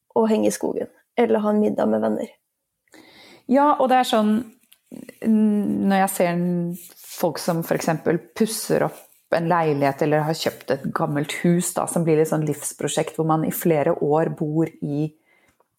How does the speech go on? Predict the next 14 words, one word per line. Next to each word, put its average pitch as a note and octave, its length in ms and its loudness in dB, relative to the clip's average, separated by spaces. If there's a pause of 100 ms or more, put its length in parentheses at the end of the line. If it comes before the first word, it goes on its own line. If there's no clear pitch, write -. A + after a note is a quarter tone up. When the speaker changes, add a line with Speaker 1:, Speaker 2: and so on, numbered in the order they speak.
(160)
Speaker 2:
ganske E3+ 300 -4
mye E3 160 0
verktøy, D3+ 440 -2
støv D3 420 0
og F3+ 140 2
rot, B3+ 420 0 (520)
men G3 260 2
som, G#3 400 0 (100)
eh, G3 500 2
bare G#3+ 240 -2
surfer F#3+ 560 -2
det F3 120 2 (420)
litt - 220 -2
da. D#4+ 100 2